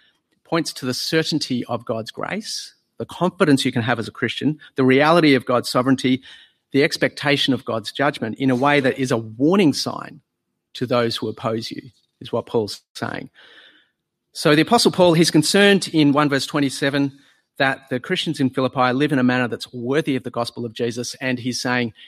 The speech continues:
"If you are, then we'll see it in the way that you stand firm, contending as one person for the gospel, not afraid of opposition."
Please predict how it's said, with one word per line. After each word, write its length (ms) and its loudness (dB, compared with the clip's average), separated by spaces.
"If 160 -4
you 100 4
are, 440 2
then 240 6
we'll 100 0
see 220 -2
it 180 -4
in 120 -2
the 60 -2
way 140 0
that 100 -6
you 100 -8
stand 360 -8
firm, 540 -4
contending 480 -2
as 160 -6
one 180 0
person 380 -4
for 100 -14
the 80 -12
gospel, 500 -8
not 140 4
afraid 380 2
of 80 -2
opposition." 560 -6